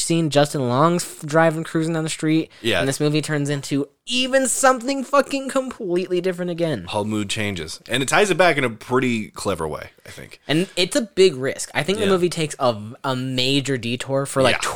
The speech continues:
Speaker 1: twenty minutes.
Speaker 2: It really does.
Speaker 1: And I think it pays off well. But I
Speaker 2: I think
Speaker 1: think
Speaker 2: so,
Speaker 1: s-,
Speaker 2: too.
Speaker 1: I can see why some people might hate it.
Speaker 2: I think also, too, it really ties together the general theme of the movie, too.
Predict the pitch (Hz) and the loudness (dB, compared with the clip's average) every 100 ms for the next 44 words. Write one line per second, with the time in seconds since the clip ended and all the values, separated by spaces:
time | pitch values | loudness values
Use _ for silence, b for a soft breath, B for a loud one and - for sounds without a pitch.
0 | - 131 131 170 170 151 113 104 123 156 | -8 -4 0 0 0 -4 -2 -2 0 0
1 | 123 101 110 87 - - 120 127 - 165 | 0 -2 0 -2 -6 -8 -4 -4 -2 -4
2 | - - 127 113 107 - 95 52 - 123 | -4 -6 -6 -2 -4 -4 -8 -10 -8 -4
3 | 123 143 87 82 104 - 117 113 120 113 | -2 -2 -6 -6 -8 -8 -10 -8 -6 -6
4 | 101 110 104 92 95 - - - - _ | -6 -8 -12 -12 -12 -14 -16 -18 -20 _
5 | - 196 214 196 156 165 123 113 120 120 | 0 2 4 4 4 4 4 4 4 2
6 | - 107 101 92 92 90 85 85 82 80 | 2 0 0 -2 -4 -4 -4 -6 -8 -6
7 | 87 90 87 80 78 - 85 80 78 80 | -6 -4 -4 -8 -10 -14 -12 -12 -14 -16
8 | 80 78 57 - - - | -16 -18 -18 -18 -18 -18